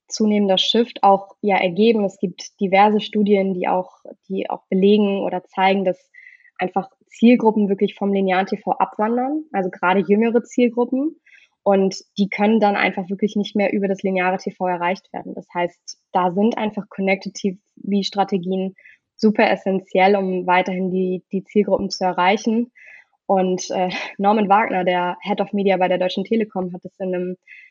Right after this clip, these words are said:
Webinar neulich so schön gesagt, ähm, C T V gehört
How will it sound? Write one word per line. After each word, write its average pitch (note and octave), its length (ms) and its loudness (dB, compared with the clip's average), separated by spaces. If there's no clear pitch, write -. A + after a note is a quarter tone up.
Webinar F#3+ 380 4
neulich F#3+ 300 4
so G3+ 80 -4
schön G3+ 240 0
gesagt, F#3 560 2
ähm, F#3 380 2
C A3 180 2
T G#3 200 4
V G3 60 4
gehört G3 300 4